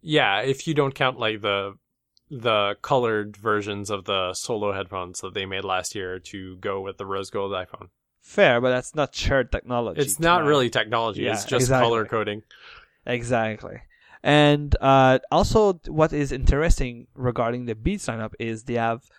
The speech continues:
Speaker 2: different style of either earphones or just earbuds, uh, that will also get this technology. So it goes from the big Solo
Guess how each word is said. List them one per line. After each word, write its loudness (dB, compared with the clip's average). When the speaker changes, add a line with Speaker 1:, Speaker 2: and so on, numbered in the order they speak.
Speaker 2:
different 2
style 2
of -4
either 2
earphones -6
or -4
just -10
earbuds, 0
uh, -6
that 4
will 0
also 0
get -6
this -10
technology. -6
So -4
it -6
goes 4
from 0
the 0
big -2
Solo 0